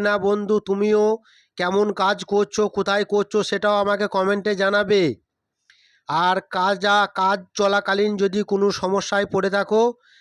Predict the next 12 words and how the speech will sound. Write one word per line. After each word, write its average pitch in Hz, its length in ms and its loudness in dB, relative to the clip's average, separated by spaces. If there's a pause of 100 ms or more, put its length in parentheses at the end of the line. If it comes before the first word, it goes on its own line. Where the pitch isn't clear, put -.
(300)
তাহলে 190 220 0 (180)
আমার 196 220 2
WhatsApp 190 500 0 (100)
নাম্বার 196 300 0 (100)
দেওয়া 190 280 2
আছে, 208 220 -2 (720)
তুমি 190 180 2 (120)
সেই 196 160 2 (100)
নাম্বারে 196 380 0
আমাকে 196 300 0 (100)
ফোন 196 220 0
করতে 208 280 0